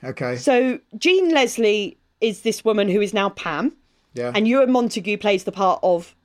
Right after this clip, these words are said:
Speaker 2: Bill in the
Speaker 1: Yeah.
Speaker 2: letters that they write to each other. Um, but they start actually going out together on dates as Bill and Pam. And it
Speaker 1: Okay.
Speaker 2: becomes this,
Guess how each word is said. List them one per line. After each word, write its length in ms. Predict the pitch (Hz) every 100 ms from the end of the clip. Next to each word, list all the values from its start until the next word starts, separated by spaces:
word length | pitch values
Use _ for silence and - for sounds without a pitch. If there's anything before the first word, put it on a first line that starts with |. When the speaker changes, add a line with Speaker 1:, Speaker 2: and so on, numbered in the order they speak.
| _
Speaker 2:
Bill 320 | 185 147 196 233 _ _ _
in 120 | 208
the 80 | 196
Speaker 1:
Yeah. 40 | 190
Speaker 2:
letters 320 | - 190 165
that 100 | 170
they 100 | 185
write 220 | 185 -
to 100 | -
each 160 | 151 -
other. 240 | 151 143 208 - - _ -
Um, 420 | 233 240 240 - _ _ _ -
but 100 | 285
they 120 | 359
start 380 | - 415 427 -
actually 460 | 339 - 302 294
going 380 | 220 294 277 285
out 200 | 339 -
together 340 | - 220 185 185
on 140 | 196
dates 500 | 190 285 170 - -
as 140 | 190 180
Bill 240 | - 196
and 180 | 196 202
Pam. 520 | 247 269 160 - - _ _ _ _ -
And 180 | 170
it 100 | 233
Speaker 1:
Okay. 40 | 175
Speaker 2:
becomes 360 | 160 302 302 -
this, 260 | 302 294